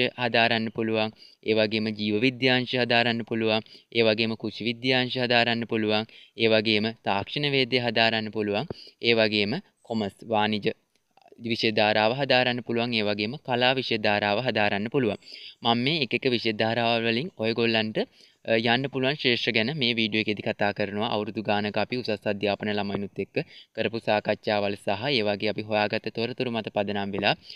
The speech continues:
ඔයගොල්ලන්ට රැකියා ජීවිතයේදී තියෙන අවස්ථා පිළිබඳව හැම එකක් ගැනම මේ වීඩියෝ එකේදී මම කතා කරන්න බලාපොරොත්තු වෙනවා. අනිවාර්යෙන් මේ වීඩියෝ එක ඉවර වෙනකම්ම නරඹන්න කියලා ආරාධනා කරනවා. ඒ වගේම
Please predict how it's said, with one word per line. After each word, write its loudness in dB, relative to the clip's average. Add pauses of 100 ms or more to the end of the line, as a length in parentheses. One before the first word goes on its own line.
(220)
ඔයගොල්ලන්ට 2
රැකියා 2
ජීවිතයේදී -2
තියෙන -2
අවස්ථා -2
පිළිබඳව -4
හැම -4
එකක් -2
ගැනම -6
මේ -2
වීඩියෝ -2
එකේදී -4
මම -4 (420)
කතා 0
කරන්න 0
බලාපොරොත්තු -2
වෙනවා. -2 (340)
අනිවාර්යෙන් 2
මේ 0
වීඩියෝ 2
එක 0
ඉවර 0
වෙනකම්ම -2
නරඹන්න -4
කියලා -4
ආරාධනා -4
කරනවා. -4
ඒ 2
වගේම -2